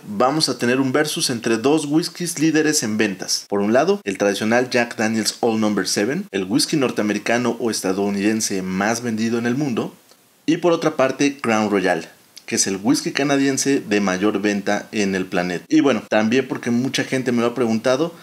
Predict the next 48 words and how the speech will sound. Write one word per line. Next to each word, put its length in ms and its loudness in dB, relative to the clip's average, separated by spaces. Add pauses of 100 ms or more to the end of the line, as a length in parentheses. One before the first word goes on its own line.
(120)
vamos 320 0
a 20 2
hablar 380 2
sobre 280 -2
la 100 2
diferencia 500 0
entre 180 -4
escribir 460 0
whisky 340 -2 (100)
con 300 -2
E 280 0 (180)
y 160 2
whisky 420 0
sin 320 0 (140)
E. 200 0 (240)
De 140 4
hecho, 320 0
Crown 240 2
Royal 320 2
tiene 160 2
la 140 0
palabra 320 0
whisky 580 -2
escrita 540 -2
sin 240 0
la 140 4
E, 120 -4 (460)
mientras 320 0
que 120 0
en 80 0
Jack 180 2
Daniel's 400 0
la 120 0
misma 340 -2
palabra 480 2
está 240 -4
escrita 520 -2 (120)
con 220 2
la 160 4
E. 100 -6 (340)
Bueno, 260 -2 (100)
voy 160 4
a 20 4
empezar 400 0
por 120 2
servir 460 0
ambos 340 0
whiskies. 440 -6